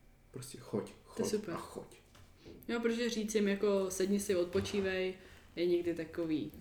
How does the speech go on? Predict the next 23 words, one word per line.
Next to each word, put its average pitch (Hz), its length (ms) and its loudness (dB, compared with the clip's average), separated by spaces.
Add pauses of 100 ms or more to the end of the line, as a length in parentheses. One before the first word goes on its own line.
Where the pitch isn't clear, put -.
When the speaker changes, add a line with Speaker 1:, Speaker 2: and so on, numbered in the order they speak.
Speaker 1:
Těžký. - 420 -10 (120)
Speaker 2:
těžký, 240 720 0 (180)
možná 180 300 -2
někdy 170 200 -2
zbytečný, 202 680 0 (300)
ale 196 160 0
tady 190 200 0
to 190 80 -2
je 190 80 2
dobrá 185 300 -2
rada. 156 220 -4 (260)
Jako 208 220 -2
běž 196 140 2
se 180 100 -4
prostě 170 300 -6
projít. 143 400 -8
Speaker 1:
Jo. 110 120 -4 (440)
Speaker 2:
Běž 196 100 -12
se - 80 -10
pokochat. - 560 -10 (200)
Speaker 1:
Jo, - 100 -4 (140)
přesně 127 300 -12
tak. 127 120 -10